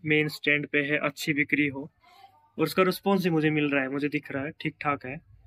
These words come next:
तो मैं सारा दिन busy था, मैंने खाना भी आ करके लगभग साढ़े तीन, चार बजे खाया था मैंने आज खाना। मैंने खाना यही मंगवाया था पीछे इनमें, देख सकते हैं। मैं घर,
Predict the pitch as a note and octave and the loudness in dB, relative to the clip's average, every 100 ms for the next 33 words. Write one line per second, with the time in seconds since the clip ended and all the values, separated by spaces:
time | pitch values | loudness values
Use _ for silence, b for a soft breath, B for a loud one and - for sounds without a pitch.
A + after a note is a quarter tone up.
0 | - _ - _ _ _ _ _ - D#3 | -20 _ -20 _ _ _ _ _ -6 -2
1 | E3 D#3+ F3+ F3+ F#3 F#3 F3+ F#3 F3 F3 | 4 6 6 4 4 2 2 0 0 0
2 | F3 - D#3+ E3 D#3+ E3 D#3 D3+ D3+ C3+ | 0 0 2 2 2 4 4 2 -2 -2
3 | D#3 D#3 D3 D3 D3 C#3+ C3+ b b b | 0 0 0 -2 -2 -4 -6 b b b
4 | b b - - F3+ F3 F3+ E3 E3+ E3 | b b -8 -2 -2 0 0 0 2 0
5 | D3+ D3+ D#3 D3+ C3+ C3 C#3 C#3 C#3 C3+ | 0 0 -2 -2 -6 -6 -6 -6 -6 -8
6 | - C#3 D#3 E3+ _ _ D3+ D3+ D#3 D#3 | -8 -6 -6 -10 _ _ -4 -2 0 0
7 | D3 C#3 D3+ C3+ C3 B2+ - D#3 D3+ D#3 | 2 0 -2 -2 -2 -2 -8 -12 -6 -2
8 | D3+ D3+ E3 _ b b b b _ - | 0 -2 -4 _ b b b b _ -6
9 | C#3+ D3 D3+ - E3 D#3+ D3+ | -4 -4 -8 -8 -6 -4 -4